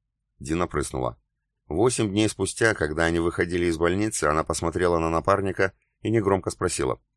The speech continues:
«Послушай, только честно, кто ты?» «В смысле?»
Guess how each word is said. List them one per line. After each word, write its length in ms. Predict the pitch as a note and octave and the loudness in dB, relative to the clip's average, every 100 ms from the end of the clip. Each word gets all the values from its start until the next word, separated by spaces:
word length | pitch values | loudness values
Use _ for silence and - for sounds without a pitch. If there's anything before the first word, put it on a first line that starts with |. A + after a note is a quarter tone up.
| _ _ _ _ | _ _ _ _
«Послушай, 520 | - - G2 - A#1+ _ | -8 -2 -2 -2 -6 _
только 260 | - D#2+ - | -4 -2 -2
честно, 380 | - C#2+ B1 - _ | -2 -4 -6 -12 _
кто 240 | _ - G2 | _ 0 0
ты?» 220 | C2 - _ _ _ _ _ - | 0 -10 _ _ _ _ _ -12
«В 100 | - | -2
смысле?» 480 | G3 G3 - A1 | 0 0 -2 -10